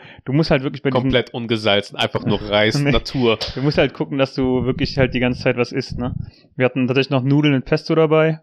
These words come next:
Speaker 1: um, äh, so ein bisschen einfach Kalorien zwischendurch reinzuballern. Wir haben uns bei Lidl und Jumbo und so weiter auch immer wieder mal Gebäck und so geholt.
Speaker 2: Mhm.
Speaker 1: Ähm, wir hatten nur ein paar Riegel dabei, hatte ich glaub schon gesagt. Mm, wir haben
Speaker 2: Twix, Snickers,
Speaker 1: <laughs>
Speaker 2: Mars.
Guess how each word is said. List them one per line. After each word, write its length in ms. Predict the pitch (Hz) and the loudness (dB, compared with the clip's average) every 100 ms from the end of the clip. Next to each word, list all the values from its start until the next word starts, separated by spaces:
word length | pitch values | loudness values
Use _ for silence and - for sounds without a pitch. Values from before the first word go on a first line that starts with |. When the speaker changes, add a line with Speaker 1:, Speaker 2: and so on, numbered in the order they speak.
| - | -12
Speaker 1:
um, 420 | - 131 131 131 | -4 -2 -2 -2
äh, 260 | 95 127 123 | 0 2 4
so 60 | 127 | 2
ein 40 | |
bisschen 180 | 139 - | 0 0
einfach 160 | 131 135 | -2 0
Kalorien 360 | 143 131 131 143 | 2 2 2 -2
zwischendurch 400 | 135 135 139 143 | -2 0 2 2
reinzuballern. 600 | 147 147 135 147 151 131 | 0 0 0 2 0 0
Wir 80 | |
haben 160 | 131 131 | 0 0
uns 120 | 127 | -4
bei 200 | - 127 | 0 0
Lidl 320 | 123 135 131 | 2 0 0
und 340 | 131 127 123 117 | 0 -2 -4 -2
Jumbo 320 | 131 131 127 | 0 2 0
und 80 | 127 | 0
so 140 | 123 | 0
weiter 300 | 127 127 131 | 0 2 0
auch 280 | 117 123 - | 2 0 -2
immer 220 | - 127 | -4 2
wieder 140 | 127 123 | 2 2
mal 140 | 123 | 0
Gebäck 280 | 120 135 - | 0 -2 -2
und 120 | 139 | -6
so 120 | 147 | -4
geholt. 300 | 139 143 160 _ _ | -4 -4 -6 _ _
Speaker 2:
Mhm. 280 | 131 113 135 _ - _ _ | -8 -8 -10 _ -20 _ _
Speaker 1:
Ähm, 520 | 143 123 120 123 123 - _ _ _ - | 0 2 2 2 -4 -8 _ _ _ -4
wir 80 | 135 | -4
hatten 160 | 131 | 0
nur 100 | 127 | 0
ein 60 | 123 | 0
paar 160 | 127 | 0
Riegel 180 | 123 139 | 0 0
dabei, 220 | 143 143 | -2 -4
hatte 100 | 139 | -6
ich 60 | 131 | -8
glaub 100 | 127 | -12
schon 140 | 127 | -10
gesagt. 340 | 123 131 143 _ _ _ _ | -6 -6 -8 _ _ _ _
Mm, 540 | 131 127 127 127 123 123 _ - _ - | -4 -2 -2 -2 -2 -4 _ -20 _ -4
wir 140 | 131 | 2
haben 120 | 135 | 4
Speaker 2:
Twix, 200 | 160 151 - - | 2 -2 -10 -4
Snickers, 440 | 135 135 135 135 | -2 2 0 2
Speaker 1:
<laughs> 100 | 127 | 2
Speaker 2:
Mars. 460 | 117 135 - - | 4 4 2 -8